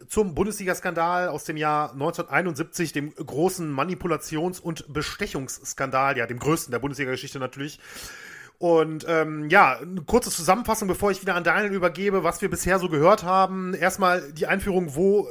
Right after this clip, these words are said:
stand der deutsche Fußball eigentlich Anfang der siebziger oder auch insgesamt in den siebziger Jahren? Wir haben da erfahren, dass, äh, die siebziger Jahre insgesamt mit, ähm, vielen, ähm, Europapokaltiteln, aber vor allem natürlich auch der Fußball-Weltmeisterschaft und dem Fußball-Europameistertitel,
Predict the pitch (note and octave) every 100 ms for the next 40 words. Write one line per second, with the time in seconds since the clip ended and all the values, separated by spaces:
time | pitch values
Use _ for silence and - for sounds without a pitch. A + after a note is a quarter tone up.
0 | - - E3 G#3+ F3 E3+ - G#3 - F3
1 | D#3 F#3 F#3+ F#3 F#3 F#3+ E3 D3 F#3 G3+
2 | F#3+ F#3+ E3 D#3 D#3 - F#3+ - G#3+ F#3
3 | F#3 F3+ E3 E3 - D#3+ D#3+ E3 E3+ F3+
4 | F#3 - - - - D3 D#3 D3+ D3 D#3
5 | D#3+ D#3+ D3+ - D#3+ D3+ C#3 D3+ F#3 E3
6 | D3+ D3+ D#3+ F#3+ G#3 C#3+ F3 F3+ F#3+ D#3
7 | D3+ - - - - - E3 D3+ D3+ D3
8 | D#3 - - F#3+ A#3+ A#3 G#3+ G3 D#3+ E3
9 | E3 D#3+ D#3+ D3+ A#3+ G#3 G3 G3 G3 G#3
10 | G3+ G#3 G3 F#3+ E3 E3+ E3 D#3 E3 D#3
11 | D#3 D3 D#3+ C#3+ F3 D3 C#3 F3 F3 D#3+
12 | E3+ D#3+ - G3 - F#3 D#3+ G3 - C#3+
13 | E3+ F3 C3+ B2+ C3 D3 D#3